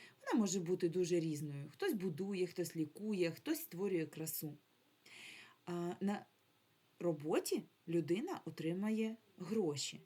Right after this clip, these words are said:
за виконану роботу. Це наш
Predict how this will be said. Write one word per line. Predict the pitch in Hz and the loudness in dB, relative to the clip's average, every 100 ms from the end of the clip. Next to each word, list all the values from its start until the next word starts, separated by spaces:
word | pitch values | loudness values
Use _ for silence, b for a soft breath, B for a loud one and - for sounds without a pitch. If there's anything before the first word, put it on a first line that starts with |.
| _ _ | _ _
за | 165 190 | -2 0
виконану | 160 151 151 147 151 | 0 -4 -8 -6 -2
роботу. | 165 151 - - 165 _ _ B B B B B _ - | -2 -2 -6 -8 -20 _ _ B B B B B _ -10
Це | - 339 302 | 0 0 2
наш | 202 240 254 | 0 0 -2